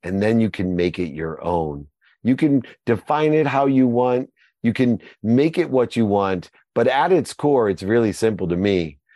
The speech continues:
I believe that you have to believe there's something bigger than you that loves you more than your mom. Name it what you want, practice it how you'd like,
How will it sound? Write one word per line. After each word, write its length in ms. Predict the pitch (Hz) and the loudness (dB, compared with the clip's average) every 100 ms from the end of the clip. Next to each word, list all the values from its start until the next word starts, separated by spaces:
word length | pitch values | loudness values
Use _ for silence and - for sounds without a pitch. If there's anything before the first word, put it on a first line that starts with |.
| _ _ | _ _
I 240 | - 123 165 | -2 0 0
believe 720 | 147 139 117 107 98 95 85 _ _ - | 2 2 2 2 2 -2 -6 _ _ -2
that 180 | 95 80 | -2 -2
you 400 | 98 123 160 113 | 0 4 4 4
have 420 | 101 117 120 - | 0 -2 -4 -6
to 120 | 95 | -6
believe 500 | 76 80 76 71 - _ - | -4 -6 -6 -10 -16 _ -10
there's 180 | 92 - | -10 -4
something 460 | 104 101 104 95 | -4 -4 -4 -4
bigger 280 | 85 82 87 | -4 -4 -4
than 180 | 82 85 | -4 -4
you 340 | 80 73 73 _ _ _ - | -6 -6 -12 _ _ _ -12
that 160 | 80 | -8
loves 280 | 82 82 73 | -4 -4 -4
you 80 | 82 | -6
more 200 | 76 78 | -6 -8
than 180 | 73 73 | -8 -10
your 100 | 73 | -10
mom. 420 | 71 65 64 76 _ _ _ _ _ _ _ | -10 -12 -14 -20 _ _ _ _ _ _ _
Name 280 | 90 117 135 | -2 2 2
it 100 | 147 | 2
what 240 | 139 127 | 2 2
you 60 | 135 | 2
want, 420 | 117 117 117 - - - - | 2 2 0 -4 -20 -20 -12
practice 460 | - 127 135 139 - | -4 -4 -2 -2 0
it 120 | 117 | -2
how 220 | 107 117 | 0 2
you'd 220 | 117 113 | 2 2
like, 460 | 98 98 85 85 | 2 2 0 -4